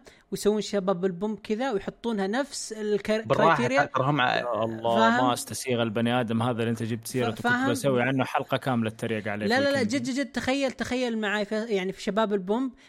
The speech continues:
Speaker 1: بس، آه، البطل، البطل يكون، آه، آه، يعني صيني، آه، أبيض البشرة وواحد، فاهم؟ فتخيل الموضوع، أنت تخيلت ال-، ال-، ال-، كمية ال-، العشوائية والغوغائية يا جماعة الربع؟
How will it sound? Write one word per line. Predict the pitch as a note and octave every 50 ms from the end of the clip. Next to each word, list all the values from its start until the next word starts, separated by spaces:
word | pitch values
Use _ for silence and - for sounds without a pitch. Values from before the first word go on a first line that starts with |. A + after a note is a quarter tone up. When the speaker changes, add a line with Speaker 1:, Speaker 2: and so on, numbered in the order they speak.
| _ -
Speaker 1:
بس، | F3+ F3+ G#3 A3 G#3+ - - - G#3+
آه، | F#3 F#3 F#3 F#3 G3 G#3
البطل، | F#3+ F#3 E3 A3 A3+ A3+ - A3+ A3+ A3+ A3+ G#3+ G#3+
البطل | G3 F3+ F3+ G#3+ G#3 - G#3 G3+
يكون، | F#3+ F#3+ - - G3 G3 G3 G3 G3+
آه، |
آه، | G3 F#3 F3+ F3 F3 F3+ F#3+ F#3 F3+ F3+ F#3
يعني | G3+ F#3 D#3+ D#3 E3+ F3 E3+
صيني، | - - - A3 A3 A3 A3 A3+ A#3 A#3 A#3 A3+ G3 G3
آه، | F#3 F3+ F3 F3 E3+ - - - - -
أبيض | - F3+ G3+ F#3+ F#3+ F3+ G3 F#3+ F#3
البشرة | F3+ F3 G3+ G#3 - A#3 A3 A3 A3+ A3
وواحد، | G3+ F#3 F3+ F3+ F3+ F3 E3+ F3 G3+ G3+ - G3+ F#3
فاهم؟ | G#3 G3+ G#3 - - - - - _
فتخيل | - G#3+ - B3 - D4+ E4+ D#4+ D4+
الموضوع، | C#4 C4 B3+ B3 A3+ C4+ C#4 C#4 C#4
أنت | B3+ A3+ -
تخيلت | A3+ - - C4+ C4+ D4 E4 D#4+ - C4+
ال-، | C4 B3 A3+
ال-، | A3+ A3 A3 A3+
ال-، | A3+ A3+ A3+ A3+ A3 - - G#3 G#3 G#3
كمية | - - G#3+ A#3 B3+ C#4 C#4+ C4 C4+ -
ال-، | A3 G#3 G3+
العشوائية | G3+ F#3 E3+ - G3 - G#3 G3+ G#3 A3+ A#3+ A#3
والغوغائية | A3+ A3 G3 F#3+ G3+ F#3+ F#3+ G3+ G3 G3+ G#3 F3+ - A#3+
يا | B3 A#3+ G3+ F#3+
جماعة | F3+ F#3+ F#3 G3 F3+ F3+ -
الربع؟ | G3+ F#3 G3 G3 A3+ C#4+ D4+